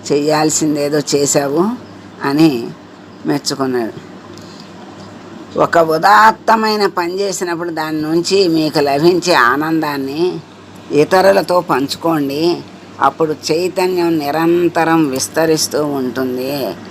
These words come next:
అని చెప్తున్నా. ఒక మంచి పని చేసినప్పుడు వచ్చిన ఆనందాన్ని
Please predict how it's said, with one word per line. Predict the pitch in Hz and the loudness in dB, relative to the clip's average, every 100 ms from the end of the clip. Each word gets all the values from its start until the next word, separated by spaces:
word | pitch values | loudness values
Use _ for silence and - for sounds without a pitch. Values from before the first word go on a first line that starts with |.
| - - - | -18 -14 -2
అని | 143 170 | 2 2
చెప్తున్నా. | 165 127 - 135 131 | 2 -2 -4 -6 -4
ఒక | 143 | -2
మంచి | 139 139 165 180 220 | 0 0 0 0 0
పని | 202 170 185 | 0 0 0
చేసినప్పుడు | 180 196 - 165 165 160 170 165 120 127 151 - - - - - - - | -2 -6 -4 -4 -4 -4 -4 -2 -4 -8 -14 -16 -18 -18 -18 -16 -16 -2
వచ్చిన | 165 175 - 180 | 0 2 2 4
ఆనందాన్ని | 135 135 180 185 165 147 143 170 220 294 | 4 4 2 0 0 -4 -4 -2 0 -2